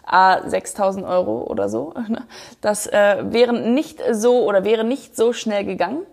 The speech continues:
und, äh, wäre auch nicht möglich gewesen, meinen Drehzeiten. Ich weiß gar nicht, wie ich das hätte machen sollen, wegen der Rolle, um da rausgeschrieben zu werden, weil ich bin ja nun mal bei Köln auch eine Hauptdarstellerin oder, ne,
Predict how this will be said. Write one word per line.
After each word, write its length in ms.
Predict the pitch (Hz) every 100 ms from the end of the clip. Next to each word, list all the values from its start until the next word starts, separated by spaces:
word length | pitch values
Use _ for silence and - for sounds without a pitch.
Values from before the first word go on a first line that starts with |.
| _ - - - - - _
und, 520 | - 214 220 220 220
äh, 260 | - 208 202
wäre 220 | 226 214
auch 80 | 214
nicht 180 | 220 220
möglich 260 | 233 233
gewesen, 300 | 233 208 208
meinen 160 | 208 190
Drehzeiten. 440 | 196 226 254 240
Ich 120 | 208 196
weiß 160 | 190
gar 100 | 185
nicht, 140 | 190 190
wie 60 |
ich 60 | 196
das 140 | 196
hätte 160 | 190 196
machen 260 | 185 220
sollen, 260 | 233 240 247 - _ _ _ - _ _ - -
wegen 440 | 185 180 180 175
der 160 | 175 170
Rolle, 260 | 175 190
um 160 | 196 180
da 140 | 170
rausgeschrieben 580 | 170 180 - - 220 202
zu 180 | - 196
werden, 280 | 196 196 185
weil 300 | 180 180 180
ich 180 | - -
bin 100 | 202
ja 80 |
nun 140 | 196 196
mal 140 | 180
bei 160 | 175 170
Köln 360 | - 220 214
auch 160 | 196 185
eine 180 | 185 196
Hauptdarstellerin 760 | 196 - 226 - 110 208 117
oder, 240 | - 98 -
ne, 320 | - 107 104